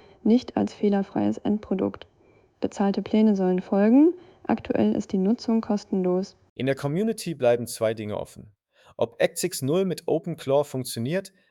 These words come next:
Speaker 2: beantwortet das Material nicht. Und ein Nutzer fragt, ob die Mandantentrennung auf Speicherebene erzwungen wird, etwa durch getrennte Namensräume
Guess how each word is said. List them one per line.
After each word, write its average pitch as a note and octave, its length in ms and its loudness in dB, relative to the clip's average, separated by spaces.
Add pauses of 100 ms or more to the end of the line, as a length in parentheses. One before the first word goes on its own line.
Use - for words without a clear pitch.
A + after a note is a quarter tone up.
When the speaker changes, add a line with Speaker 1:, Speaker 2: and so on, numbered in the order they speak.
Speaker 2:
beantwortet C#3 580 -4
das G#2+ 160 -6
Material F#2+ 520 -4
nicht. - 340 -16 (440)
Und A#2 140 -4
ein B2 160 6
Nutzer E3 280 0
fragt, C3 560 0
ob G#2 180 -8
die A2 220 -8
Mandantentrennung C3 960 -4
auf - 180 -6
Speicherebene A#2 760 -4
erzwungen D3 500 -6
wird, G#2+ 300 -6 (320)
etwa A#2 300 -2
durch A#2+ 220 -4
getrennte A#2+ 440 -6
Namensräume C#3 800 -4